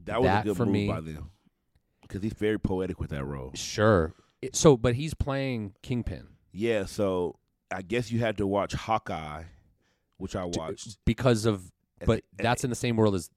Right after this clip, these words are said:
Speaker 2: the Daredevil. That's where he comes from,
Speaker 1: so
Speaker 2: right?
Speaker 1: they pulled him from his character from Netflix,
Speaker 2: Yeah.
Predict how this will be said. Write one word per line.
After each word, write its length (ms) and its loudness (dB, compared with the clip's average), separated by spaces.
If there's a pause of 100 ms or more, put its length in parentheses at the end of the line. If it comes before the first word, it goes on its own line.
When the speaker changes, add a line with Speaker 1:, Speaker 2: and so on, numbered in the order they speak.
Speaker 2:
the 100 -2
Daredevil. 480 2
That's 240 0
where 100 4
he 100 0
comes 260 -4
from, 280 -2
Speaker 1:
so 100 0
Speaker 2:
right? 120 2
Speaker 1:
they 120 2
pulled 440 4
him 160 -2
from 220 -6
his 220 -2
character 340 -4
from 200 -8
Netflix, 380 0
Speaker 2:
Yeah. 240 4